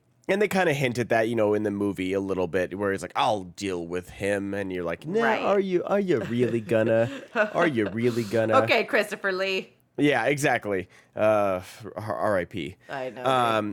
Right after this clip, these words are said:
Speaker 2: right?
Speaker 1: but, um, like, there was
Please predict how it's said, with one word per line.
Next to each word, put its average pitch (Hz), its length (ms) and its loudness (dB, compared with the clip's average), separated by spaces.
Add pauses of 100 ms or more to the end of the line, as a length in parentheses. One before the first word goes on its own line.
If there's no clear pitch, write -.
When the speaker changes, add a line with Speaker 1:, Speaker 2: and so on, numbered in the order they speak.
Speaker 2:
right? 123 120 -12
Speaker 1:
but, 135 200 4
um, 101 440 0 (1200)
like, 120 280 0
there 127 180 4
was 113 680 2